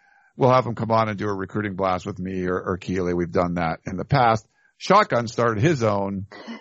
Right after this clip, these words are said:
um, podcast as well, Heard on the Sidelines. And if, if you have a podcasting app, we're putting all of these into the Peristyle podcast feed.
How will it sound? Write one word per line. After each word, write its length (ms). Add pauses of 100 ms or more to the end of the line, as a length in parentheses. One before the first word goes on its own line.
(120)
um, 480 (180)
podcast 500
as 140
well, 340
Heard 180
on 120
the 60
Sidelines. 500
And 120
if, 60 (380)
if 160
you 140
have 140
a 60
podcasting 560
app, 360 (260)
we're 200
putting 320
all 260
of 80
these 260
into 380
the 100
Peristyle 500
podcast 560
feed. 420